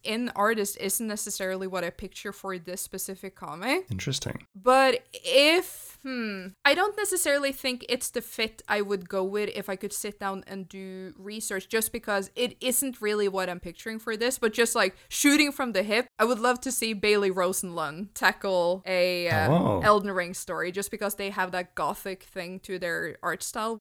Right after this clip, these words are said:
Speaker 1: I've seen them do fan art from Elden Ring.
Speaker 2: Yeah, I can imagine that working amazingly.
Speaker 1: My second title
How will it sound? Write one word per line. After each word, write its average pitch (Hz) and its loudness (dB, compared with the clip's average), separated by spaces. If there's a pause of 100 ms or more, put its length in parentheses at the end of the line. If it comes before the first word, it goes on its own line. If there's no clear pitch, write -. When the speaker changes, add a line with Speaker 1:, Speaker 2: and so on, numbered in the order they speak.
(160)
Speaker 1:
I've 226 4
seen 254 2
them 233 0
do 196 -8
fan 202 -2
art 160 -2
from 175 -8
Elden 175 -8
Ring. 185 -14 (120)
Speaker 2:
Yeah, 101 2
I 120 0
can 98 0
imagine 87 0
that 85 0
working 90 -2
amazingly. 85 -2 (160)
Speaker 1:
My 220 -4
second 233 -4
title 185 -4